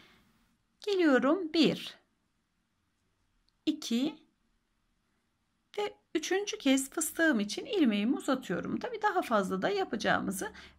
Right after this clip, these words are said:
belirtmiştik, isterseniz daha dolgun görünmesini. İki defa da çekiyorum. Önce fıstıklarım için uzattığım ilmeğin içerisinden çıkıyorum.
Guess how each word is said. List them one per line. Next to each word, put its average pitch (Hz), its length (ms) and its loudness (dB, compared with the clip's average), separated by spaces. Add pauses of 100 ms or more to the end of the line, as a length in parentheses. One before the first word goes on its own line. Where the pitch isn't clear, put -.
belirtmiştik, 254 760 0
isterseniz 202 760 -2
daha 202 260 2
dolgun 180 400 2
görünmesini. 214 760 -2 (760)
İki 480 220 -8
defa 277 380 2
da 202 120 0
çekiyorum. 208 520 -2 (180)
Önce 320 140 2
fıstıklarım 285 600 0
için - 400 -2
uzattığım 226 560 -2
ilmeğin 196 480 0
içerisinden 247 880 0
çıkıyorum. 262 600 0